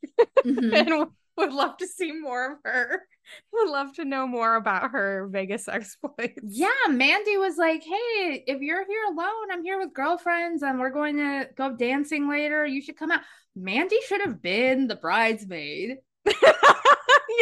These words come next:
Speaker 1: Yes, I
Speaker 2: At
Speaker 1: would
Speaker 2: the
Speaker 1: love
Speaker 2: Dark Fae wedding and just been
Speaker 1: No,
Speaker 2: like, "Oh,
Speaker 1: because
Speaker 2: I
Speaker 1: then
Speaker 2: thought it was kinda weird,"
Speaker 1: <laughs> And
Speaker 2: and
Speaker 1: then she would end up murdered. <laughs>
Speaker 2: Yeah, I know, but it's just, I,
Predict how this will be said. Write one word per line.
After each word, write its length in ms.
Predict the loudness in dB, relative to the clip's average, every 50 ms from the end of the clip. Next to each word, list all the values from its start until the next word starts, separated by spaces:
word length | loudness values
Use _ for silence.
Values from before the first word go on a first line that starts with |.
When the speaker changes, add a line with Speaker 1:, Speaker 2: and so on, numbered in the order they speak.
| 6 6 6 6
Speaker 1:
Yes, 320 | 4 4 4 2 -2 -4 0 2 2
I 140 | 2 4 4
Speaker 2:
At 140 | 4 4
Speaker 1:
would 20 | 4
Speaker 2:
the 120 | 4 4
Speaker 1:
love 80 | 6 6
Speaker 2:
Dark 300 | 8 10 10 8 6 4
Fae 360 | 2 6 8 8 10 8 8
wedding 580 | 6 4 4 4 6 6 6 8 8 8 8 6
and 160 | 6 4 2
just 180 | 0 -2 0 4
been 80 | 6
Speaker 1:
No, 200 | 6 8 8 8 8
Speaker 2:
like, 220 | 8 8 6 4
"Oh, 40 | 2
Speaker 1:
because 220 | 2 2 4 4
Speaker 2:
I 140 | 2 2 0
Speaker 1:
then 20 | 0
Speaker 2:
thought 160 | 0 0 0
it 80 | -2
was 140 | -4 -8 -4 -2
kinda 340 | 0 0 0 0 -2 -4
weird," 640 | -4 -4 -2 0 2 2 4 4 4 4 4 4 4
Speaker 1:
<laughs> 60 | 4
And 140 | 4 6 6
Speaker 2:
and 120 | 6 6
Speaker 1:
then 160 | 4 2 2
she 160 | 2 2 2 2
would 140 | 2 2
end 340 | 2 2 4 4 4 4 4
up 120 | 4 2 2
murdered. 600 | 2 2 2 2 2 0 2 2 2 2 2 2 2 2 2 2 2 0 -2 -2 -2 -4 _ -8
<laughs> 80 | -6
Speaker 2:
Yeah, 340 | -2 2 2 4 4 2 2 2
I 180 | 2 0 0 -2 -4 -8
know, 320 | -8 -6 -6 -4 -6 -6 -4
but 120 | -4 -2
it's 160 | -2 -4 -6
just, 180 | -8 -10 -10 -6 -4
I, 180 | -4 -4 -4